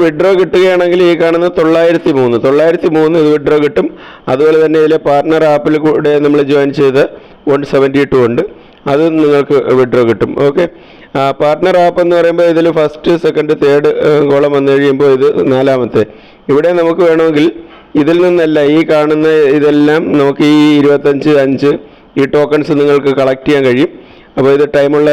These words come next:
അനുസരിച്ച് ഇതൊക്കെ ഒന്ന് just ക്ലിക്ക് ചെയ്ത് ഇതിൻ്റെ സൈറ്റിലേക്ക് ഒന്ന് പോയിട്ട് റിട്ടേൺ വരുമ്പോൾ തന്നെ ഈ ടോക്കൺസ് നമുക്ക് ക്ലെയിം ചെയ്യാൻ കഴിയും. അപ്പോൾ ഇത് നിങ്ങൾ ക്ലെയിം ചെയ്യുക. അപ്പോൾ ഇന്നത്തെ പ്രധാനപ്പെട്ട അനൗൺസ്മെൻറ്റുകളിലേക്ക് നമുക്ക് പോകാം. ഇവരുടെ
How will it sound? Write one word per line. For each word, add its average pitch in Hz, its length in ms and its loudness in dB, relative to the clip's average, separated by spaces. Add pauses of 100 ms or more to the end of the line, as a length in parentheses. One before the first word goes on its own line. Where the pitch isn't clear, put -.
അനുസരിച്ച് 147 420 -2
ഇതൊക്കെ 139 280 0
ഒന്ന് 139 200 0
just 131 180 -2 (100)
ക്ലിക്ക് 131 260 -4
ചെയ്ത് 139 160 0 (500)
ഇതിൻ്റെ 135 260 0 (100)
സൈറ്റിലേക്ക് 139 540 0
ഒന്ന് 139 120 -4 (100)
പോയിട്ട് 165 320 0 (100)
റിട്ടേൺ 147 340 -2
വരുമ്പോൾ 135 320 0
തന്നെ 135 180 0 (120)
ഈ - 20 0 (580)
ടോക്കൺസ് 135 380 -2 (100)
നമുക്ക് 139 280 0
ക്ലെയിം 143 260 0
ചെയ്യാൻ 127 200 0
കഴിയും. 110 220 0
അപ്പോൾ 147 140 0 (420)
ഇത് 156 180 2
നിങ്ങൾ 156 180 2 (100)
ക്ലെയിം 139 280 0
ചെയ്യുക. 139 220 2 (380)
അപ്പോൾ 170 200 -2
ഇന്നത്തെ 180 280 0
പ്രധാനപ്പെട്ട 175 420 0 (100)
അനൗൺസ്മെൻറ്റുകളിലേക്ക് 170 840 0
നമുക്ക് 127 260 -2
പോകാം. 127 220 0 (880)
ഇവരുടെ 170 260 0